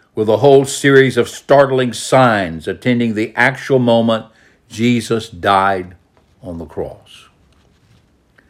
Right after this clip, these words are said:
When Jesus bowed his head and dismissed his spirit, the Father spoke an amen to the finished work of his Son. One of the most startling and significant of these miraculous events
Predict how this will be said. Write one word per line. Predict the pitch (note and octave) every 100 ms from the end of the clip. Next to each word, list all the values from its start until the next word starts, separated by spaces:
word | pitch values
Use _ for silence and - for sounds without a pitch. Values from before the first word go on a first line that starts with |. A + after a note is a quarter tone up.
| _ _ _ -
When | B2+
Jesus | C#3 G3 F#3 D3+
bowed | G#2 B2 C3+ B2+
his | A#2+ -
head | A2+ F#2 D#2+ - -
and | A#2+ B2
dismissed | B2 - C3 D#3 - -
his | A#2+
spirit, | - C3 G2 D2+ - _ _ _ _ _ _
the | A#2+
Father | C3 C#3 C#3
spoke | C3 C3+ C3
an | C3
amen | C3 C#3+ F#3 E3 G2+ - _ _ _ _ _ _
to | G#2+
the | G2
finished | - B2 G#2 -
work | G2+ G2 -
of | E2+
his | D#2
Son. | - F2 C3 - _ _ _ _ _ - - - -
One | B2+ D3
of |
the | C#3+
most | C3+ A#2+ -
startling | - D#3 F3 F3 E3 D#3
and | D#3
significant | - C3+ D#3 G3+ F#3+ A2+ G2
of | A2 G2
these | G#2+ F#2+
miraculous | G2 G#2+ A2 A2 G2 A2
events | G2+ G#2 G#2